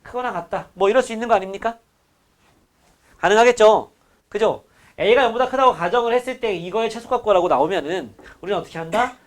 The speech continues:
이거는 두 배의 둘이 곱한 거. 둘이 역수니까 곱하면 일이잖아. 그치? 어, 둘이 곱한 거에 루트 씌운 거 곱하기 이 이상이다. 따라서 최소값이 얼마다? 최소값은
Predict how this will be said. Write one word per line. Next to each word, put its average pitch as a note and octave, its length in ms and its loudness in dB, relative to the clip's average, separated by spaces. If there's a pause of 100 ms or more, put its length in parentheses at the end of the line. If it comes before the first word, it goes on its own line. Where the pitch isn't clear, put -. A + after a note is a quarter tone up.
(120)
이거는 E3+ 640 -6 (260)
두 E3+ 220 -12
배의 F3+ 580 -4 (240)
둘이 F3 160 -6
곱한 C#3 380 -14
거. G#2 200 -20 (120)
둘이 F#3 160 -8
역수니까 C#3 420 -6
곱하면 D3+ 300 -10
일이잖아. C#3 360 -10 (680)
그치? A#3 340 -12 (260)
어, G#2+ 220 -16
둘이 E3+ 140 -8
곱한 D#3 340 -14
거에 E3+ 280 -8 (260)
루트 D#3 200 -16
씌운 E3+ 300 -10
거 F3 220 -6
곱하기 D#3 320 -8
이 G3 500 -14 (200)
이상이다. E3 600 -10 (220)
따라서 G#3+ 260 -2
최소값이 A3 520 -10
얼마다? D#3 360 -6 (440)
최소값은 F3+ 840 -10